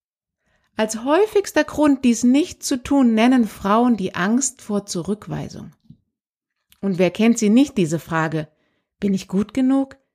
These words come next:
Bin ich erfolgreich genug? Was hab ich schon zu bieten?"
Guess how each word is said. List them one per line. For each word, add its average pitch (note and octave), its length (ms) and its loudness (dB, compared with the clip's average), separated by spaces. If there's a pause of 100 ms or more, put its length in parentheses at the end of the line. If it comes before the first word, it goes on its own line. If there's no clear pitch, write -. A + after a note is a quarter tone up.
(500)
Bin A3 160 6
ich B3 160 4
erfolgreich B3+ 760 0
genug? D4 480 0 (480)
Was G3 180 -8
hab G#3 220 -4
ich D4+ 280 0
schon C4 200 2
zu A#3 140 -2
bieten?" A#3+ 500 -4